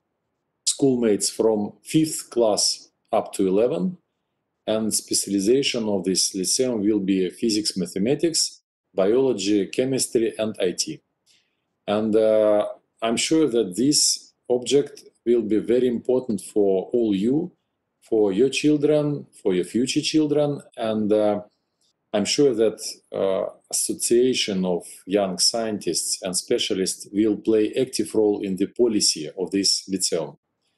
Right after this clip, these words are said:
Next, uh, bullet is Giner High School in collaboration with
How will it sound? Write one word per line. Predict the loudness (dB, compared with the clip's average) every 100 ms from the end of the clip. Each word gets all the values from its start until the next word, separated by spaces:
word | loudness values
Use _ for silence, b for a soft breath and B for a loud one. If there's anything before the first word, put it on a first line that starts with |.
| _ _ _ _ _ _ _
Next, | 0 2 2 -4 -6 _ _
uh, | -2 2 2 2 2 -2 -8 _ _ _ _ _ _ _ _ _
bullet | 0 4 4 2 -2
is | -2 0 0 -2 -6 _ _ _ _ _
Giner | -2 0 0 0
High | 2 2
School | 2 -2 0 0 -2 -10 _ _ _ _ _ -4
in | -2 0
collaboration | 2 2 4 2 2 -2 -2
with | 0 2